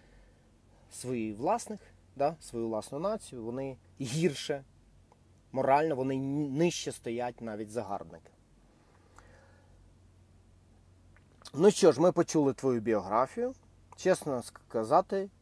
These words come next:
не в захваті. Ну, а вона не для того, щоб когось захоплювати. Це не біографія якогось супергероя чи ще щось. Я звичайна людина. І гарна твоя кров, намішано дійсно. Вибухова суміш.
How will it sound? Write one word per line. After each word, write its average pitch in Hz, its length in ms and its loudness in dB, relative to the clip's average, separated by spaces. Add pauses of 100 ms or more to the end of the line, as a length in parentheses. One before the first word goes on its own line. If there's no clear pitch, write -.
не 143 140 2
в 156 60 -4
захваті. 104 680 -4
Ну, 160 260 -2
а 156 180 0
вона 175 480 -4
не 175 160 -4
для 160 140 -4
того, 165 260 -2
щоб 120 200 -10
когось 123 280 -6
захоплювати. 101 720 -10
Це - 180 -12
не 101 120 -8
біографія 107 520 -8
якогось 98 460 -8 (120)
супергероя 101 580 -8
чи - 140 -20
ще 143 200 -16
щось. - 380 -20
Я 131 140 -6
звичайна 123 460 -10
людина. 120 340 -12 (800)
І 135 100 -4
гарна 208 380 10
твоя 165 260 4
кров, 139 400 4 (300)
намішано 139 540 -6
дійсно. 104 500 -10 (560)
Вибухова 151 580 2
суміш. 113 600 -10